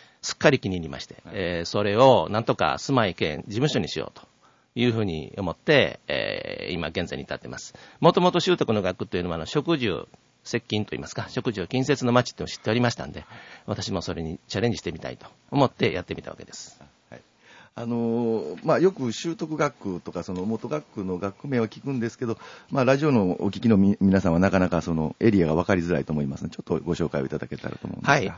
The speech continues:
Speaker 1: えー、大体ですね、えー、北は、あー、高津児童、あ、松原通りですね。松原通りから南は五条通り。えー、東西の方向は、東が東の東院通り、西が西の東院通りの、うん、範囲ですね。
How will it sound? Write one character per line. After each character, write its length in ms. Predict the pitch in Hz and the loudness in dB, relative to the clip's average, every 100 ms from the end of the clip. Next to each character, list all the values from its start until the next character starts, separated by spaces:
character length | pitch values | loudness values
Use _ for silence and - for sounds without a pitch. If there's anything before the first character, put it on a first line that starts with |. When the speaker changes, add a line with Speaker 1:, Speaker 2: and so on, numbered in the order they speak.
| - | -4
Speaker 1:
え 600 | 123 120 117 110 104 101 | 0 2 2 0 0 -2
ー、 60 | 101 | 0
大 200 | 156 151 | 0 2
体 280 | 151 143 - | 2 2 -2
で 140 | 127 107 | -6 -4
す 100 | 107 | -2
ね、 220 | 101 69 | -2 -2
え 200 | 90 90 | -2 -4
ー、 60 | 90 | -4
北 400 | - - 185 156 | -10 0 4 6
は、 340 | 135 143 139 - | 8 8 6 2
あ 1300 | - 98 95 82 69 60 60 55 57 53 57 - - - | 0 4 4 2 -2 -4 -4 -4 -6 -6 -8 -8 -10 -8
ー、 20 | |
高 220 | 104 113 | -4 -4
津 140 | - 98 | -4 -8
児 120 | 101 | -4
童、 300 | 85 60 - - | -4 -6 -10 -2
あ、 120 | 113 | 4
松 180 | 117 160 | 4 6
原 180 | 151 139 | 4 4
通 100 | 131 | 2
り 80 | 80 | -4
で 80 | 67 | -6
す 100 | 107 | -6
ね。 180 | 107 - | -6 -6
松 240 | 113 110 | -6 -2
原 180 | 120 113 | 0 0
通 160 | 110 107 | 0 -2
り 120 | 98 | -2
か 80 | 131 | 0
ら 100 | 113 | 2
南 320 | 113 117 107 | 2 2 0
は 80 | 95 | 0
五 160 | 101 | -2
条 180 | 85 76 | -2 -4
通 160 | 76 62 | -6 -10
り。 120 | - _ - - _ - | -12 _ -20 -20 _ -4
え 240 | 117 113 | 0 0
ー、 40 | 110 | 2
東 160 | 170 156 | 2 6
西 140 | 135 | 6
の 80 | 123 | 6
方 120 | 123 | 2
向 200 | 120 117 | 4 4
は、 180 | 127 120 | 6 6
東 380 | 120 143 131 113 | 4 2 2 0
が 80 | 95 | -2
東 340 | 104 101 104 | 0 -2 0
の 120 | 98 | -4
東 220 | 90 87 | -2 -4
院 120 | 82 76 | -4 -6
通 180 | 67 | -8
り、 120 | 69 65 | -8 -6
西 240 | 120 151 | -4 2
が 100 | 135 | 4
西 180 | 131 127 | 2 2
の 120 | 113 | 0
東 180 | 107 101 | 2 0
院 80 | 95 | 0
通 160 | 90 | -2
り 160 | 73 76 _ - | -4 -10 _ -2
の、 300 | 143 156 - _ - | 4 4 4 _ -8
う 40 | 107 | -6
ん、 160 | 82 58 50 50 50 | -4 -6 -8 -10 -10
範 200 | - 101 | -4 -2
囲 40 | 78 | -2
で 100 | 60 | -4
す 80 | 123 | 0
ね。 160 | 123 | 0